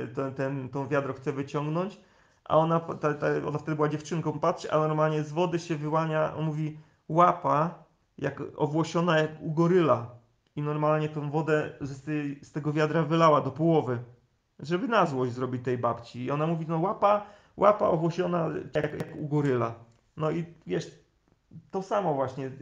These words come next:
podania mówią właśnie o tych syrenach przemieniających się też albo w pół ludzi, w pół ryby, albo w pół małpy, w pół ryby. Podania mówią też o wychodzą-, o wychodzących małpoludach z wody, kojarzonych z wodą. To właśnie ci, ci wodnicy, którzy po prostu mogli przybrać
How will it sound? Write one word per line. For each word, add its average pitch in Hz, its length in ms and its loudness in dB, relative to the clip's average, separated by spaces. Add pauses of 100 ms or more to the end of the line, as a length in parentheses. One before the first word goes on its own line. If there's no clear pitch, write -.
(300)
podania 170 400 0
mówią 160 280 -2
właśnie 147 280 -4
o 135 60 -4
tych 151 200 -6
syrenach 156 580 -4 (300)
przemieniających 151 760 -4
się 147 180 -6
też 143 400 -8 (200)
albo 170 240 2
w 170 80 -8
pół 170 240 -4
ludzi, 151 380 0
w 151 120 -12
pół 165 180 0
ryby, 165 320 0
albo 143 220 0
w - 80 -12
pół 190 200 -6
małpy, 156 360 2
w - 60 -10
pół 143 220 -6
ryby. 151 420 -2 (340)
Podania 160 380 0
mówią 156 280 -2
też - 280 -8
o 151 40 -4
wychodzą-, 151 520 -4
o 143 320 -2
wychodzących 143 600 -6
małpoludach 143 680 0
z 120 120 -8
wody, 131 360 -4
kojarzonych 135 540 -4
z 113 40 -10
wodą. 127 260 -6
To 139 100 -8
właśnie 135 280 -6
ci, 151 140 -12
ci - 160 -10
wodnicy, 156 400 -4
którzy 156 260 -6
po - 80 -16
prostu - 180 -14
mogli 170 200 -4
przybrać 156 360 -6